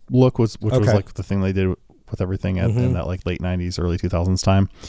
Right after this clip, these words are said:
Speaker 1: Did a whole bunch of stuff for, like, D B X, all the other companies, 'cause it was owned by Harman, which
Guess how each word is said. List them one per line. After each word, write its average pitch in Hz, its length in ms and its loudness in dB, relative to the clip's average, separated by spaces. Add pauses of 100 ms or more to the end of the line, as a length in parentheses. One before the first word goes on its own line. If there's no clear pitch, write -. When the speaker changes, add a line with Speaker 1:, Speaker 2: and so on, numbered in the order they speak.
(420)
Speaker 1:
Did 135 100 6
a 117 60 4
whole 254 260 4
bunch 196 180 4
of 170 80 0
stuff 147 240 0
for, 135 140 -2
like, 101 240 -4
D 101 160 -8
B 101 180 -2
X, 135 380 0
all 147 160 2
the 143 60 6
other 113 180 2
companies, 104 460 -2
'cause 107 180 0
it 104 120 2
was 98 100 0
owned 95 120 0
by 80 120 -8
Harman, 120 600 4
which - 300 0